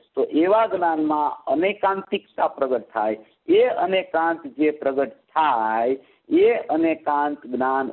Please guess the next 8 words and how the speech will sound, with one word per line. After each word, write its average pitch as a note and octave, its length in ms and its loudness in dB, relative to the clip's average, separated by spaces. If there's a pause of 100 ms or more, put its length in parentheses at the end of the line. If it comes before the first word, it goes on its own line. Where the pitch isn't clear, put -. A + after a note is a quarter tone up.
(120)
એવું F#3+ 420 2
હોય A#2 540 2 (300)
કે C#3+ 100 2
એ D3+ 260 2 (240)
શ્રદ્ધા C#3 960 0 (100)
પોષક D3 480 0 (100)
જ્ઞાન C#3 440 0
કહેવાય C3+ 580 0